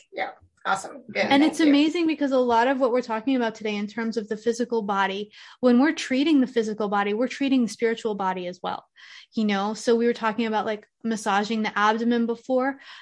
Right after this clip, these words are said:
Speaker 2: Our digestive system is so key to our immune system, and our immune system ties right into our spiritual body. And it's just
Speaker 1: Mm.
Speaker 2: really amazing, um,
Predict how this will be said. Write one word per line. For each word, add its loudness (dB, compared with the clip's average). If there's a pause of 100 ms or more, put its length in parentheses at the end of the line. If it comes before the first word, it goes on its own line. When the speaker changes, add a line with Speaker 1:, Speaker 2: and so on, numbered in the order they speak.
(280)
Speaker 2:
Our 4
digestive 0
system -4
is -6
so 0
key -4
to -4
our 0
immune -4
system, -8
and -2
our -2
immune 0
system -6
ties -2
right 0
into -4
our -2
spiritual -6
body. -6
And -6
it's -14
just -12
Speaker 1:
Mm. -14 (440)
Speaker 2:
really 2
amazing, -4
um, -4